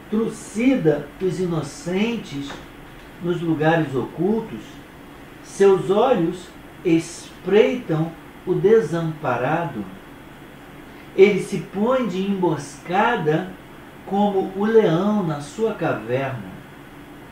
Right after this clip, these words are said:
Está de emboscada para enlaçar o pobre. Apanha-o e arrasta, e o arrasta com a sua rede. Abaixa-se, rasteja,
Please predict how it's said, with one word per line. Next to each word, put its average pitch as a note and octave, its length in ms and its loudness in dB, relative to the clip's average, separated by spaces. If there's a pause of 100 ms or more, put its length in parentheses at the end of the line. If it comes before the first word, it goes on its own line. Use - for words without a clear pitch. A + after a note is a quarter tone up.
(340)
Está G#3+ 440 -2
de A3 260 -4
emboscada G#3 1040 -2
para F#3+ 260 0
enlaçar A3+ 800 -2
o F#3+ 80 -6 (160)
pobre. C3+ 380 -2 (840)
Apanha-o G3+ 1040 0 (460)
e G3 160 0
arrasta, E3 960 -2
e F#3 100 0
o G3+ 140 4
arrasta G3 600 0
com F#3 120 -6
a F3 60 -4
sua F#3+ 260 -4
rede. D#3 400 0 (880)
Abaixa-se, D#3+ 1300 0 (280)
rasteja, E3+ 1040 0